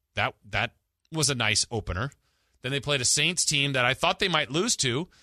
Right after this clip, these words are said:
but they were so familiar with them, and Drew Brees made more mistakes than Tom Brady.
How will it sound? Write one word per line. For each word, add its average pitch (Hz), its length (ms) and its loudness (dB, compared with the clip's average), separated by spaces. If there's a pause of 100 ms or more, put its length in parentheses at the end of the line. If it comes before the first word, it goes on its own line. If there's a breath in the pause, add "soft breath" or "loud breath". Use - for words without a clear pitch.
(140 soft breath)
but 143 120 -4
they 151 160 0
were 143 120 -2
so 170 200 2
familiar 156 400 0
with 135 160 -2
them, 131 220 0
and 113 240 -4 (260)
Drew 135 160 -4
Brees 127 260 -2
made 120 220 -2
more 120 140 -2
mistakes 117 360 0
than 113 100 -4
Tom 113 200 -2
Brady. 143 380 -2